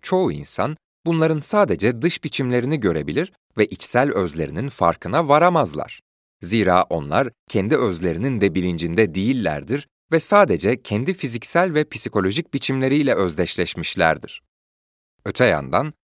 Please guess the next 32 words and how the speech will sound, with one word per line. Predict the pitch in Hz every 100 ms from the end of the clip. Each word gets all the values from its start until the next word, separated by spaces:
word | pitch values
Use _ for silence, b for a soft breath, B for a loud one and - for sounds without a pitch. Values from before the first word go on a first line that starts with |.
| -
bu | 208 175
bilince | 143 139 131 135 -
az | 165 -
çok | - 127 -
sahip | 92 87 139 -
olan | 76 78 147 -
veya | 139 135 127 73
hiç | - -
olmayan | 185 175 110 90 87 80
bir | 82
kişi | - - 156 76
bile, | 69 127 - _ _ -
örneğin | 127 110 95 80
bir | 87
çiçek, | - - - - 101 - - 92
bir | 95 -
kristal, | 90 80 - 73 85 117 - _ 113
değerli | 120 120 156 151
bir | 104
taş | - - 80 - - _ 175
veya | 185 190 185
bir | 196
kuşa | - 123 - 214
baktığında, | 156 - - 78 69 69 156 - _ _
onun | 127 135 123
fiziksel | - 87 - - 143
mevcudiyetinin | 110 92 82 90 82 90 - 85 110 -
ötesinde | 87 85 - 82 110 139
bir | 98
şeyler | - 85 117 127
olduğunu | 82 71 76 120
hissedebilir | 120 - - 92 78 80 - 151